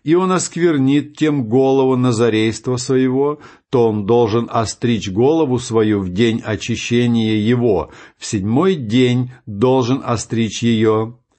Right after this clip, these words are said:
и в восьмой день должен принести двух горлиц или двух молодых голубей к священнику ко входу скинии собрания». Бог строго следит за тем,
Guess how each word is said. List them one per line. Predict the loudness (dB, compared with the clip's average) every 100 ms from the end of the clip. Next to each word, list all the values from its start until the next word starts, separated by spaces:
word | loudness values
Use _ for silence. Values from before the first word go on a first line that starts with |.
| _ _
и | -2 -2
в | 0
восьмой | -2 -2 -2 2 2 2
день | 0 0 -2 -10 _
должен | -4 0 0 0 -4
принести | -2 0 -2 -2 -4
двух | 0 0 0 -2
горлиц | 0 2 2 0 -4 -8 -16 _
или | -2 0
двух | 0 -2 -2
молодых | 0 0 2 0 0
голубей | 0 0 0 0 -2
к | -4
священнику | -8 -8 -2 0 0 0 -2 0 0 0 -8 _
ко | -2 -2
входу | -2 0 2 2 -2
скинии | -4 -4 -2 0 0 -2
собрания». | -2 0 2 0 0 -4 -8 -12 _ _ _ _ _ _ _ _ _ _ _ _ _ _ _ _ _ _ _ -2
Бог | 0 0 -2
строго | -6 0 0 2 -2 -2
следит | -2 0 0 0
за | -4 -6
тем, | -2 0 0 -4